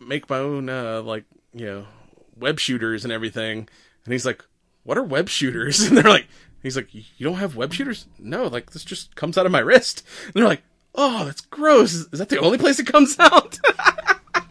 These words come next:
And later on, he, like, s-, he ends up getting hit with someone. He's like, "Ew."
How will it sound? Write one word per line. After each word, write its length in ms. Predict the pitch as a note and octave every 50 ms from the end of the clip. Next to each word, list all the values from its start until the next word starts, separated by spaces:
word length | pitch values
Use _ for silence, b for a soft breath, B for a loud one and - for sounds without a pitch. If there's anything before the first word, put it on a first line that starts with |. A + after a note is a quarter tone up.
| - - - - - - B B B B C#4 B
And 140 | - C#4+ E4+
later 240 | C4+ C#4+ B3 G#3+ F#3+
on, 120 | F#3 F#3
he, 80 | F3 F3
like, 120 | E3 D3+
s-, 220 | C#3 - - - -
he 180 | G3 F3 F3+
ends 120 | F3 D3+ E3+
up 60 | D#3
getting 180 | D#3+ D3+ C#3 C3+
hit 120 | D3+ D3+
with 100 | D#3+ D3+
someone. 160 | F3 F#3 F3+ F3
He's 100 | D#3+ D#3+
like, 180 | E3+ E3+ E3+ -
"Ew." 440 | A#3+ B3 A#3+ B3 B3+ B3 A3+ F#3+